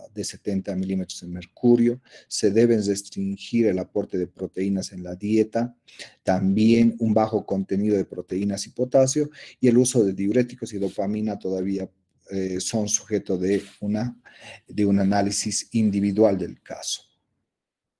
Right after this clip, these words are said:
Em, es muy, muy interesante, em, este cuadro porque, eh, eh,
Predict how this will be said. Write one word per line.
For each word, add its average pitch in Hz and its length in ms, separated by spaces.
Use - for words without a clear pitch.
Em, 104 880
es 123 240
muy, 147 480
muy 143 200
interesante, 123 1120
em, 95 800
este - 340
cuadro 120 540
porque, - 720
eh, 101 720
eh, 107 420